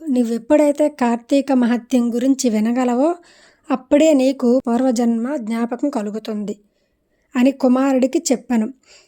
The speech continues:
వెంటనే శివశర్మ ఎలుక రూపం పొంది అడవిలో ఒక మర్రి చెట్టు త్వరలో నివసించుచు అక్కడ దొరికిన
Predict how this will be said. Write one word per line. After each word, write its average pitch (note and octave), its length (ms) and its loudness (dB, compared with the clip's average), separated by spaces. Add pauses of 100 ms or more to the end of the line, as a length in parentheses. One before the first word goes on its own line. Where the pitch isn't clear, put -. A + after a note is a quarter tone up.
(180)
వెంటనే C#4+ 440 2
శివశర్మ B3 600 0
ఎలుక A#3+ 500 -4
రూపం B3 320 0
పొంది A3 540 -2 (880)
అడవిలో C4+ 460 2
ఒక C4 140 -2
మర్రి A#3 400 2
చెట్టు C#4+ 200 0
త్వరలో C4 520 2
నివసించుచు B3 800 0 (160)
అక్కడ B3 380 0
దొరికిన A#3+ 720 -2